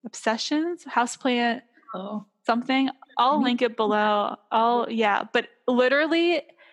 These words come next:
Speaker 1: the best thing you can binge, binge scrolling, is that a thing? I don't
Speaker 2: <laughs>
Speaker 1: know. But, I mean, you could literally, I mean, this community is amazing. If you have a problem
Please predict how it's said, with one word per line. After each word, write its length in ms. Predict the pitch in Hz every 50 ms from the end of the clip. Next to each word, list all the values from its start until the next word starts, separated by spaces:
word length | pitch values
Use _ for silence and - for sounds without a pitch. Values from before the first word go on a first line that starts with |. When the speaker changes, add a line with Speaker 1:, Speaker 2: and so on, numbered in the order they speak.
| _ _ _ -
Speaker 1:
the 80 | 254
best 500 | 226 - - 240 262 359 - - - -
thing 240 | - 254 240 240 220
you 120 | 226 226
can 360 | 220 254 233 214 208 202 196 202
binge, 680 | 196 214 202 185 185 233 - - 196 - - - - _ _ _ - 254
binge 320 | - 226 226 220 214 214 -
scrolling, 560 | - - 220 202 208 214 220 226 233 240 226
is 80 | 214 -
that 100 | 214 208
a 40 | 220
thing? 340 | - 214 202 202 403 403 349 480 - - 640 -
I 40 | 403
don't 140 | - - 359 269 220 - - -
Speaker 2:
<laughs> 200 | - - - _
Speaker 1:
know. 60 | 240 220 214
But, 300 | 277 277 269 254 233 - - - - - - -
I 80 | 262
mean, 280 | 262 262 254 254 240 - -
you 260 | - 240 254 277 285
could 220 | - 311 320 262 247
literally, 520 | 262 247 247 247 247 240 226 226 214 208 -
I 40 | 240
mean, 120 | 233 233 226
this 140 | 262 254
community 520 | - - 294 262 214 196 190 208 185 185 -
is 120 | 208 - 190
amazing. 560 | 180 - - - 185 - - 156 - - -
If 220 | - 240 226 240 -
you 260 | 233 247 262 285 311
have 220 | 285 254 269 254
a 80 | 247 240
problem 680 | - - 226 196 170 185 190 208 220 247 269 302 330